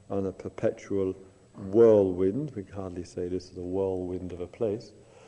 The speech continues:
that one suddenly finds in stopping and being still, that one is totally exhausted, and one spends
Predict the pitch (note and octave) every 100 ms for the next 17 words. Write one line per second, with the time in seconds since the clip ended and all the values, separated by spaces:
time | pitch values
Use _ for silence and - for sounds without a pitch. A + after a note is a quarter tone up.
0 | - - - - _ C3+ C3+ B2+ C3 B2
1 | A2+ G#2 - - - _ - C3 A#2+ G#2+
2 | - A#2+ A2 A2 A2 G#2 - B2 A#2 -
3 | G2+ G2 F#2+ F#2 F2+ A#2 A2+ F#2 - -
4 | E2+ E2 - - _ _ _ _ _ _
5 | _ _ _ - - _ G#2+ A2 A2 G#2+
6 | - - G#2+ - A2 A2 A2+ G#2+ G2 D3
7 | D#3 - F#3+ - - - _ _ _ _
8 | _ _ G2+ F#2 F2+ F2+ F2 F2 E2+ _
9 | _ _ _ _ G2+ G2 G2 - G#2 F#2